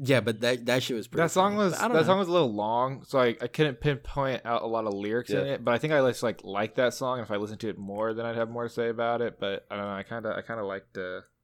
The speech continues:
Speaker 2: I kinda like that song though. Um,
Speaker 1: Pedaled bikes. Got my nephew's pedal bikes because they special.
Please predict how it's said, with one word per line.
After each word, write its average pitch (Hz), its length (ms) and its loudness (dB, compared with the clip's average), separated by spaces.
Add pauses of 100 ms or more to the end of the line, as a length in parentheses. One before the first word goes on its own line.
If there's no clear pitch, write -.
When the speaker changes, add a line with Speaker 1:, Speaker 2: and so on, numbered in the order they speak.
(380)
Speaker 2:
I - 40 -4
kinda 196 200 2
like 151 180 4
that 95 140 0
song 95 220 -10 (1600)
though. 110 60 -12
Um, 107 640 -8 (1000)
Speaker 1:
Pedaled 131 440 2
bikes. 113 460 2 (180)
Got 101 180 -8
my 101 120 -6
nephew's 110 480 -4
pedal 113 380 -2
bikes 92 420 -8 (140)
because 104 400 -8
they 104 140 -4
special. - 580 -8